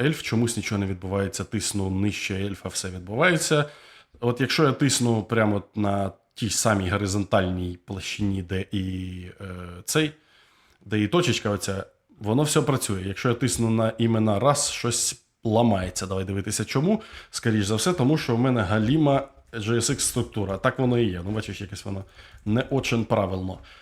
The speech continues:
Тому, скоріш за все, нам треба відмовитися від лейбла тут, обізвати його, ну, просто дівом давай. І оце перетворити на лейбл. Е, key race item.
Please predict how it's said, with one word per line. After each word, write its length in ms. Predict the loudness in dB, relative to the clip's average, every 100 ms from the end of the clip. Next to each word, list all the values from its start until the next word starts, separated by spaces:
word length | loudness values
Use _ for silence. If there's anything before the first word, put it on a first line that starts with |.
| -20 -16 0
Тому, 420 | 4 6 6 4
скоріш 360 | 2 2 2
за 100 | 2
все, 200 | 0 2
нам 160 | 2 0
треба 260 | 0 0 0
відмовитися 640 | 0 2 0 0 -2 0
від 160 | 0
лейбла 420 | 2 2 2 0 -2
тут, 480 | 2 2 2 -2 -8
обізвати 640 | -6 -2 -2 0 0 0 -2
його, 480 | -2 -2 0 0 0
ну, 200 | 0 -2 -8 _
просто 320 | -12 -8 -6
дівом 380 | -6 -4 0 2
давай. 320 | 4 4 2 -2 -12 -20 _ -20 -16 -2
І 140 | 2
оце 380 | 2 0 2 2
перетворити 640 | 4 0 2 2 2 2
на 140 | 2 2
лейбл. 360 | 2 0 -2 -6 -10 -20 _ _ -20 _ _ _ _ _ _ _ -12
Е, 320 | -8 -6 -2 -2 -4 -10 -6
key 340 | 0 0 0
race 420 | -4 -6 -4 -2
item. 520 | 2 2 2 2 2